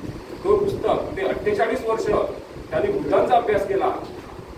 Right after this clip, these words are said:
अठ्ठेचाळीस वर्ष या बुद्धांचा अभ्यास केला, त्याच्यानंतर त्यांनी बुद्ध, तो बौद्ध धर्म स्वीकारला. म्हणजे विचार करा, जो बौद्ध धर्म हा कशा प्रकारे असेल की एक महामानव, विश्वरत्न, कायदे पंडित ज्यांनी तो अभ्यास पूर्ण केला बुद्धांचा आणि नंतर त्यांनी आपल्याला नागपूर या ठिकाणी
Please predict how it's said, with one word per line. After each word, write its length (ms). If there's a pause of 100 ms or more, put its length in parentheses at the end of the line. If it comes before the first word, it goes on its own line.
अठ्ठेचाळीस 540
वर्ष 360
या 80
बुद्धांचा 460
अभ्यास 320
केला, 160
त्याच्यानंतर 560
त्यांनी 200
बुद्ध, 240
तो 100
बौद्ध 220
धर्म 320
स्वीकारला. 400
म्हणजे 200
विचार 280
करा, 220
जो 180
बौद्ध 340
धर्म 200
हा 180 (500)
कशा 180
प्रकारे 400
असेल 180
की 240
एक 140 (220)
महामानव, 540
विश्वरत्न, 580 (120)
कायदे 320
पंडित 240 (420)
ज्यांनी 260
तो 180
अभ्यास 220 (120)
पूर्ण 220
केला 240 (560)
बुद्धांचा 480 (400)
आणि 220
नंतर 320
त्यांनी 220
आपल्याला 440
नागपूर 340
या 140
ठिकाणी 300